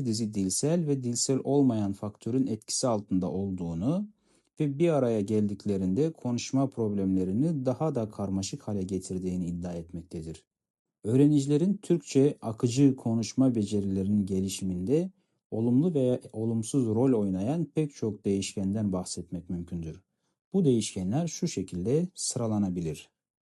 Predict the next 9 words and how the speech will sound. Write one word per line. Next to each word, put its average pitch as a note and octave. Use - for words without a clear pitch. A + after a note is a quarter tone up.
Yani D3+
öğrencilerin C3+
Türkçe A2+
konuşurken B2
onların C#3+
akıcı B2+
konuşmasını A#2+
veya G#2+
konuşmamasını, G2